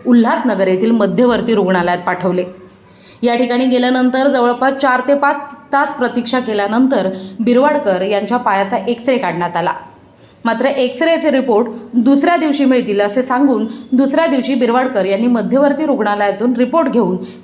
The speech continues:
ते बदलापूरच्या ग्रामीण रुग्णालयातील डॉक्टरांना रिपोर्ट दाखवण्यासाठी गेले.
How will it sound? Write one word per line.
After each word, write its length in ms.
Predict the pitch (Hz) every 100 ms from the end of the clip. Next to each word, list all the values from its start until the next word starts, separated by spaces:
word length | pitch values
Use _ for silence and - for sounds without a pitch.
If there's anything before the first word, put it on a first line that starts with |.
| -
ते 60 |
बदलापूरच्या 600 | 262 220 240 277 202 247
ग्रामीण 400 | 254 220 220 302
रुग्णालयातील 640 | 285 208 214 208 202 233
डॉक्टरांना 600 | 220 180 180 247 240 185
रिपोर्ट 300 | 214 233 226
दाखवण्यासाठी 640 | 180 165 196 190 190 175 185
गेले. 240 | 170 165